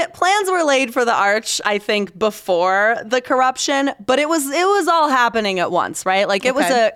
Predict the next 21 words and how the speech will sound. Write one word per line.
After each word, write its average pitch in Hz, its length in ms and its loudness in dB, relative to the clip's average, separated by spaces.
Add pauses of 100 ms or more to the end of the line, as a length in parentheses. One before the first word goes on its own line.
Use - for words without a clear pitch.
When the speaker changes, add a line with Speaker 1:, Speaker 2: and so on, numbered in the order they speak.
Speaker 1:
it 311 40 -2
was 302 140 0
a 269 40 -4
cauldron, 170 580 -2
we'll - 120 -10
say. - 400 -6
It 190 140 -6
wasn't, 220 560 -4
it 196 80 -6
wasn't 208 280 -2
a 190 40 -6
storage 165 440 -4
unit. - 300 -12 (360)
<laughs> 277 100 0 (600)
And 277 220 0
so 247 540 2 (280)
they 262 200 0
commission 220 800 -2 (140)
the 202 160 -4
Hoberman 175 880 -4 (180)
Arch. - 440 -12